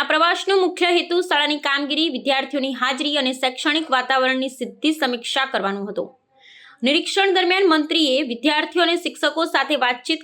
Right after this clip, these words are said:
કરી વર્ગખંડોની સુવિધાઓ તપાસી અને શૈક્ષણિક તેમજ સલામતીની માર્ગદર્શિકાઓનું પાલન થાય છે કે કેમ તે જોયું.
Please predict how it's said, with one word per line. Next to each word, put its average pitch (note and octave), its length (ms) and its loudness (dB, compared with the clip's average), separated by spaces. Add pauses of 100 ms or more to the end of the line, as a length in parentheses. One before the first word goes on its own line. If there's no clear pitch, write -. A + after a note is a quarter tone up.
કરી C4 240 2 (500)
વર્ગખંડોની D#4+ 760 2
સુવિધાઓ C4 580 2
તપાસી C4+ 440 -2 (420)
અને A#3+ 120 2
શૈક્ષણિક E4+ 600 0
તેમજ D#4 220 2
સલામતીની D4 640 0
માર્ગદર્શિકાઓનું B3+ 960 0
પાલન B3+ 320 2
થાય C4 120 4
છે B3 180 -4
કે B3+ 260 0
કેમ B3+ 160 -2 (160)
તે A#3+ 100 2
જોયું. G3 380 -2